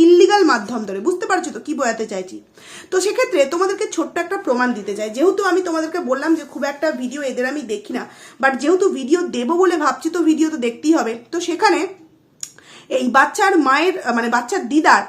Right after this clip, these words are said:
ভিডিও দেখলাম, যে ভিডিওটা পরশুর ভিডিও, সাড়ে আ-, আট মিনিট পঁচিশ সেকেন্ডের একটা ভিডিও। সেই ভিডিওটার মধ্যে কিন্তু প্রথম থেকে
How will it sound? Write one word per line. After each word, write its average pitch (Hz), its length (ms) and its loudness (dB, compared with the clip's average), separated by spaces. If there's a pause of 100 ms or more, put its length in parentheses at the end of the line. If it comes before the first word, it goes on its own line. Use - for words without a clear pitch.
(240)
ভিডিও 277 220 0 (100)
দেখলাম, 208 320 -6
যে 370 80 4 (120)
ভিডিওটা 320 340 0 (120)
পরশুর 320 380 -2
ভিডিও, 254 200 -6 (100)
সাড়ে 254 200 0 (120)
আ-, 233 100 -4 (120)
আট 233 160 -2
মিনিট 302 240 -2
পঁচিশ 233 280 -10
সেকেন্ডের 277 340 -6
একটা 277 160 -8 (100)
ভিডিও। 226 220 -6 (460)
সেই 392 240 4
ভিডিওটার 339 480 4
মধ্যে 269 280 -2
কিন্তু 294 180 -2 (140)
প্রথম 294 220 0 (120)
থেকে 294 160 -6